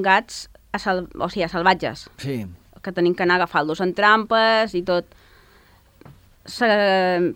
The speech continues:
Speaker 1: però el problema dels abandonos no venen dels gats salvatges.
Speaker 2: No, no, això ve de les cases.
Speaker 1: Sí.
Speaker 2: Sí, sí, o sigui
Speaker 1: Els gats salvatges estan bastant controlats. Se m'un pot va escapat algun, però ho tenim molt controlat.
Speaker 2: Mm.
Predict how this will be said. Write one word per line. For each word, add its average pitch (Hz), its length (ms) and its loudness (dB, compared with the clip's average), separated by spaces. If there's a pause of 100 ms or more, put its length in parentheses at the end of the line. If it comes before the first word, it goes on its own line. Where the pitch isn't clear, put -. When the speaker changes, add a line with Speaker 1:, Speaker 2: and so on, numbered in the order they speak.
Speaker 1:
però 196 160 2
el - 120 -12
problema 247 500 2
dels 208 260 -4
abandonos 196 640 2
no 214 240 0
venen 202 240 2
dels 170 160 -2
gats 160 160 -4
salvatges. 151 520 -10 (600)
Speaker 2:
No, 135 160 -8
no, 95 140 -8
això 147 180 -2
ve 175 80 4
de 175 80 0
les 120 160 -4
cases. 98 400 -8
Speaker 1:
Sí. 156 140 -12 (1120)
Speaker 2:
Sí, - 140 -20
sí, - 120 -18
o - 140 -20
sigui 117 180 -8
Speaker 1:
Els 202 100 -2
gats 233 200 2
salvatges 208 420 2
estan 180 320 -2
bastant 170 240 -4
controlats. 156 600 -6 (1500)
Se 180 120 -6
m'un 175 120 2
pot 185 200 0
va 165 480 6
escapat 170 400 -2
algun, 180 340 0
però 160 180 -2
ho 156 80 -6
tenim 165 200 0
molt 175 280 0
controlat. 151 440 -8 (400)
Speaker 2:
Mm. 208 280 -16